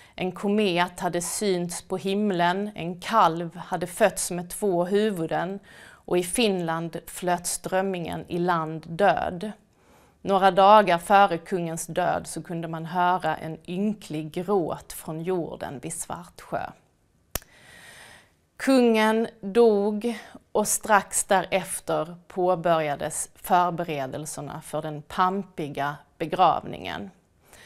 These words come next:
Det här var en mycket viktig ceremoni, en begravning i arvriket som skulle inte bara vara ett farväl av den döde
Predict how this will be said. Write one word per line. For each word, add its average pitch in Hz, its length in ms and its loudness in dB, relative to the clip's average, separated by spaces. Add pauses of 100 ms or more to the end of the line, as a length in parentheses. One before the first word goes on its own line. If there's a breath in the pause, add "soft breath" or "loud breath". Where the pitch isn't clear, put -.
(220 loud breath)
Det - 100 -2
här 196 80 2
var 196 100 2
en 190 160 0
mycket 208 380 -2
viktig 202 420 -6
ceremoni, 185 720 -2 (400 loud breath)
en 190 180 -2
begravning 175 840 6
i 175 180 -4
arvriket 180 1160 -2
som 165 220 -8
skulle 165 460 -4
inte 208 420 -4
bara 190 420 4
vara 165 200 -2
ett 170 160 -12
farväl 170 840 2
av 165 180 -4
den 175 180 -6
döde 180 580 2